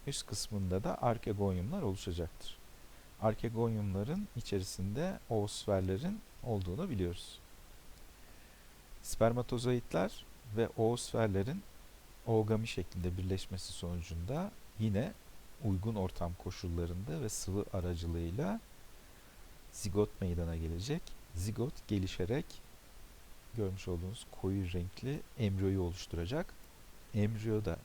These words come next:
gelişerek yeni bir sporofit bireyi meydana getirecektir. Izoetes'in gelişim evresi Seleginella'nın gelişim evresine benzemektedir.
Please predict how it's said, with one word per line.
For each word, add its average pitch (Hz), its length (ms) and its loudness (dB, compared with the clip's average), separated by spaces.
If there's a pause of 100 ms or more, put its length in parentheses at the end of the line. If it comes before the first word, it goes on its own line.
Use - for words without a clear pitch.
(140)
gelişerek 101 560 2 (560)
yeni 101 300 2
bir 95 60 -6
sporofit - 600 -4 (140)
bireyi 92 240 2
meydana 104 360 0
getirecektir. 90 840 -2 (300)
Izoetes'in 160 760 4 (180)
gelişim 113 420 2
evresi 95 540 0 (340)
Seleginella'nın 143 1000 2
gelişim 127 400 4
evresine 117 460 2
benzemektedir. 113 800 0